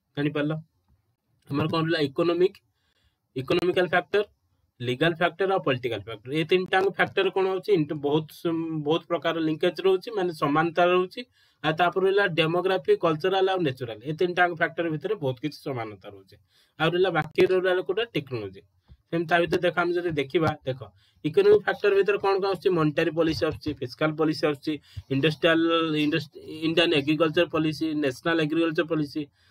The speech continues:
ତାପରେ industrial policy, exim policy, ଏସବୁ ଯେତେ ପ୍ରକାର policy ସବୁ ଆସୁଛି, ଆମର ଦେଖ ଏଇ economy ଭିତରେ ଆସୁଛି। ଏ, ଏ policy ଗୁଡ଼ା କିଏ ତିଆରି କରନ୍ତି? ଆମର government ତିଆରି କରନ୍ତି। government ତ ସେ ଆର ବି ଆଇ ଥ୍ରୋରେ ହଉ କିମ୍ବା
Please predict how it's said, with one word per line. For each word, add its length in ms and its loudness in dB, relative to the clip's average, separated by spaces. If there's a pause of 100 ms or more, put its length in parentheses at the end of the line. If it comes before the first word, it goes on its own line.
(240)
ତାପରେ 340 2
industrial 480 2
policy, 360 2 (540)
exim 420 4
policy, 340 2 (100)
ଏସବୁ 240 4 (140)
ଯେତେ 240 2
ପ୍ରକାର 240 2 (120)
policy 340 4
ସବୁ 260 2
ଆସୁଛି, 240 -2
ଆମର 140 0
ଦେଖ 180 -2 (460)
ଏଇ 240 4 (160)
economy 420 4
ଭିତରେ 260 0
ଆସୁଛି। 200 -2
ଏ, 80 6 (220)
ଏ 20 8 (120)
policy 320 2
ଗୁଡ଼ା 240 6
କିଏ 180 4
ତିଆରି 180 6
କରନ୍ତି? 400 2
ଆମର 220 -2
government 340 -4
ତିଆରି 200 -6
କରନ୍ତି। 300 -20 (480)
government 420 2
ତ 60 2 (280)
ସେ 80 4 (120)
ଆର 140 4
ବି 80 0
ଆଇ 140 0
ଥ୍ରୋରେ 280 4
ହଉ 140 6 (480)
କିମ୍ବା 240 2